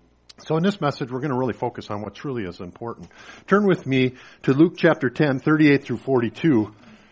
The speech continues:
It's gonna be a shortened message today, so I'm gonna go through some of this a little quicker than I normally would. Luke ten, thirty-eight through forty-two.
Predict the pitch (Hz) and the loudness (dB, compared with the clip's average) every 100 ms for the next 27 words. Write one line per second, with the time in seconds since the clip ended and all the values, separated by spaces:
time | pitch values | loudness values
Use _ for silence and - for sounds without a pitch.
0 | _ _ _ _ _ _ _ _ _ _ | _ _ _ _ _ _ _ _ _ _
1 | - 180 170 147 117 - 156 139 123 123 | -6 0 4 4 2 0 0 0 -4 -2
2 | 156 127 107 - 107 104 117 - - 120 | 0 -2 -2 -2 2 2 2 -2 -2 0
3 | 107 113 131 127 117 110 127 117 120 104 | 0 0 -4 -4 -2 -2 -6 -6 -6 -2
4 | 104 - 113 120 - 131 - 101 98 98 | -2 -2 -2 -2 -2 -4 -4 -4 -6 -4
5 | 107 127 117 92 87 98 - - - - | -4 -4 -4 -4 -2 -4 -8 -20 -20 -20
6 | - 151 170 175 143 120 151 151 139 135 | 0 0 2 2 0 0 2 4 2 0
7 | 117 - 135 113 - 131 | -6 -2 -2 -2 -2 -4